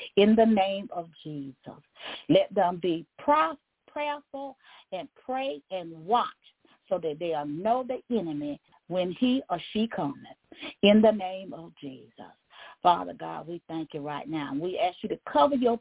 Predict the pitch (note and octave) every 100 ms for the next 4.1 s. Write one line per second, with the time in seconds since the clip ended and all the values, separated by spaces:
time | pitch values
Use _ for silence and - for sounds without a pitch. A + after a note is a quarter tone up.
0 | - B3 G#3+ D#3+ D#3 E3+ G3 - F3+ C#3+
1 | B2+ - _ - F3 C4+ C#4+ C#4 - F3
2 | - - _ _ E3+ F#3 F#3 G3 F3+ D#3
3 | E3+ E3 E3 E3 - - C3 A#2+ - -